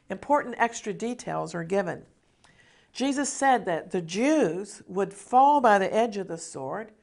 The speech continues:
and they'd be led away captive into all nations. And he said, "Jerusalem shall be trodden down of the Gentiles, under the feet of the Gentiles, until the times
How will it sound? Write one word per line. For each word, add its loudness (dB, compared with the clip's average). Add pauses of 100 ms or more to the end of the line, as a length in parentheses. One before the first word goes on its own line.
(280)
and -8
they'd 0
be -6
led 2
away 0
captive -4
into -12
all -6
nations. -16 (680)
And 4
he -2
said, -8
"Jerusalem -6
shall -10
be -8
trodden -6
down -6
of -8
the -8
Gentiles, -12 (380)
under 2
the -4
feet -8
of -10
the -12
Gentiles, -20 (460)
until -6
the -4
times -6